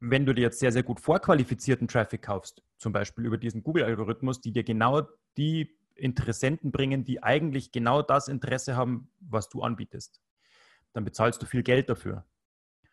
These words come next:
Dann hast du aber das Problem, dass vielleicht deine Webseite noch nicht so weit ist, dass du überhaupt mit deinem Business noch nicht so weit bist, um diesen teuren Traffic auch direkt konvertieren zu können, weil da muss deine Webseite hundert Prozent funktionieren. Alles von der Überschrift, Unterüberschrift, Bild, Text,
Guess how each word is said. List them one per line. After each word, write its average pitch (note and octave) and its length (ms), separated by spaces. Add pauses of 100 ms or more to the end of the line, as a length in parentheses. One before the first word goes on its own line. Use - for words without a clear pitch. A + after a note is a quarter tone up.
(200)
Dann G#2 140
hast B2+ 180
du D3+ 40
aber C3+ 60
das - 140
Problem, C#3 380
dass C3 120
vielleicht B2+ 300
deine B2 120
Webseite C3+ 380
noch B2+ 140
nicht C#3 120
so - 80
weit B2 140
ist, - 420
dass A2 140
du D3 160
überhaupt C#3 340
mit C3+ 140
deinem B2+ 180
Business D#3 280
noch C3 100
nicht B2 160
so - 80
weit A2+ 160
bist, - 300
um A#2 160
diesen C#3+ 280
teuren C3+ 320
Traffic C3 380
auch - 160
direkt C#3 240
konvertieren C#3 500
zu A#2+ 120
können, A#2+ 360 (240)
weil A2+ 160
da A2+ 160
muss C#3 300
deine C3 200
Webseite A#2 520
hundert D3+ 320
Prozent A#2 420
funktionieren. A2 640 (380)
Alles E3+ 560
von C3+ 100
der A#2+ 100
Überschrift, D#3 520
Unterüberschrift, C3 760
Bild, C3 400 (260)
Text, - 520